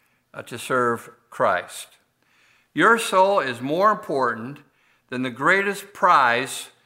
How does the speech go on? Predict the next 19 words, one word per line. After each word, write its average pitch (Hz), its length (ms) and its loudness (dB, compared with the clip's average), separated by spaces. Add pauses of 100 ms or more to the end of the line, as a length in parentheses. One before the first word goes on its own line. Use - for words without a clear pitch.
(320)
that 135 180 -4
the 135 100 -4
world 190 640 2 (180)
can 156 260 -2
offer. 143 580 2 (1400)
And 131 140 -2
when 190 160 2
you 190 100 2
hear 220 280 4
the 220 140 2
Christian 202 500 -2
faith 180 500 2
being 156 320 -2
mocked, 139 720 2 (1700)
stand 196 440 0
up 180 160 4
for 147 160 -4
the 135 100 -4
Lord 110 420 -2